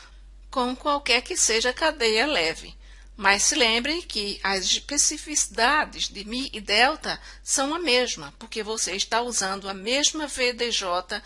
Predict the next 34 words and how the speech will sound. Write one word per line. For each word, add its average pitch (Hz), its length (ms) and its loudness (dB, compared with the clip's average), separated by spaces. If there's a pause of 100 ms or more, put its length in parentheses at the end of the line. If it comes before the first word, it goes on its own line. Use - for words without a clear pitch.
(240)
na 220 200 2
cadeia 202 420 0
pesada 185 760 -2
e 247 140 2
a 254 80 6
mesma 202 420 -2
V 254 220 0
J, 196 540 -2 (340)
no 208 100 -12
caso, 180 540 0 (240)
da 214 120 0
cadeia 196 420 0
leve. 165 480 -2 (540)
E 208 120 0
a 214 40 6
mesma 262 320 0
coisa 269 280 2
acontece. - 680 0 (240)
Se - 240 2
a 240 60 10
resposta 202 580 0
foi 269 280 -2
sim, 302 440 2 (340)
ela 220 360 6
vai 185 380 2
bloquear 247 840 6
os 190 200 -4
rearranjos 185 680 -4
dos 196 160 -10
genes 190 360 -4
de 240 100 -4
cadeia 185 480 -2
leve 180 320 -2
seguintes. 240 720 -4